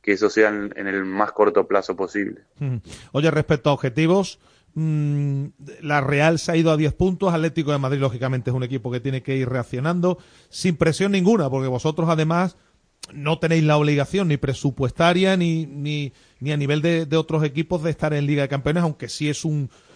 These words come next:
Speaker 2: un reto que teníais todos. ¿Lo veis eso ahora mismo más complicado o, o, o creéis que, que, que no, que, que todavía hay mucha tela que cortar?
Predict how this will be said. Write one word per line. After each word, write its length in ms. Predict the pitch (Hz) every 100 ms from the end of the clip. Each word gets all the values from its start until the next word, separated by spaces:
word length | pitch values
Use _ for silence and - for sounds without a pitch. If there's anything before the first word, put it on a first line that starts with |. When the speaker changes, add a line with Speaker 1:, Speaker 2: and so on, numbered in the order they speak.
| _
Speaker 2:
un 280 | 143 165 156
reto 400 | 139 214 247 151
que 100 | 147
teníais 380 | 143 147 139 -
todos. 440 | 202 165 110 - - 151 147 -
¿Lo 200 | 143 147
veis 240 | 151 190 190
eso 380 | 185 196 185
ahora 160 | 185 180
mismo 560 | 180 185 175 180 170 - _ _
más 280 | 156 175 175
complicado 600 | - 160 165 160 185 240
o, 380 | 254 139 131 131
o, 400 | 101 110 143 147
o 80 | 131
creéis 260 | 143 170
que, 340 | 175 165 160 139
que, 460 | 151 147 139 131 117
que 240 | 143 139
no, 180 | 143 120
que, 300 | 120 123 117 -
que 120 | 135
todavía 320 | 151 143 170
hay 60 | 151
mucha 260 | 156 151
tela 180 | 135 143
que 120 | 131
cortar? 340 | 123 110 87